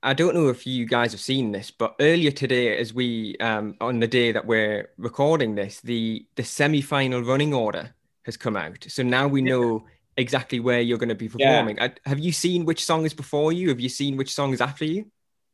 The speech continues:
Speaker 2: Yeah, I, I, I checked them out. It was Bulgaria before us, and after that, after us, it was, I, I don't remember, but some softer song.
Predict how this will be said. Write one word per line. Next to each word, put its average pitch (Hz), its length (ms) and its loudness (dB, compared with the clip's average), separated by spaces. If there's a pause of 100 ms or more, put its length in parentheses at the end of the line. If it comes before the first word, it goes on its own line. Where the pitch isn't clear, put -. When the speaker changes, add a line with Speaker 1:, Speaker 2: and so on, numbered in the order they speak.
(140)
Speaker 2:
Yeah, 190 260 6
I, 180 280 6
I, 151 340 4
I 160 80 4
checked 156 260 -2
them 135 160 0
out. 120 240 2
It 139 80 2
was 143 160 0
Bulgaria 131 880 2
before 117 380 2
us, 113 220 2
and 107 120 -4
after 135 280 0
that, 123 220 2
after 143 320 2
us, 135 280 4
it 117 80 -2
was, 117 340 -4
I, 110 160 0
I 123 60 0
don't 127 80 2
remember, 127 360 2
but 110 200 0
some 113 340 -4
softer 113 500 0
song. 120 580 -2